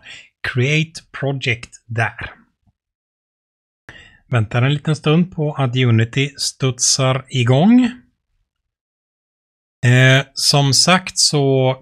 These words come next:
kan man använda standard assets, men det är ett ganska rejält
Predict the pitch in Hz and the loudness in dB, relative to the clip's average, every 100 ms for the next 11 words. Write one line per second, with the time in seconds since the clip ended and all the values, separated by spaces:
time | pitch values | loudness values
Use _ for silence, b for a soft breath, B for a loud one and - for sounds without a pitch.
0 | - 175 208 180 170 135 110 107 107 107 | -4 0 0 0 0 0 0 -2 -2 -4
1 | 113 - - 123 107 113 101 - 113 113 | -4 -6 -2 -2 0 -2 -2 -2 -4 -4
2 | - 120 120 143 139 135 156 139 - 131 | -4 -2 0 -2 -4 -4 -2 -2 -2 -2
3 | 110 117 107 117 143 151 151 120 - | -2 -2 -2 -2 0 -2 -4 -8 -14